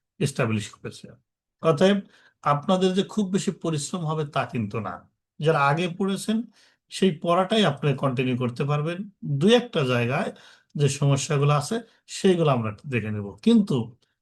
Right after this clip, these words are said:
এই আইনের তুলনায় এই বছর যে আর একটা আইনে অ্যামেন্ডমেন্ট হয়েছে, সংশোধন না, আহ, সংশোধন হয়েছে,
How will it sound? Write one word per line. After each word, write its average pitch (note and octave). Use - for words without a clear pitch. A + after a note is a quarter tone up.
এই B3
আইনের F3+
তুলনায় A#2
এই G#3+
বছর G#3+
যে G3+
আর F3+
একটা -
আইনে F#3
অ্যামেন্ডমেন্ট C#3+
হয়েছে, A#2+
সংশোধন D#3
না, C#3+
আহ, C3
সংশোধন C#3+
হয়েছে, C3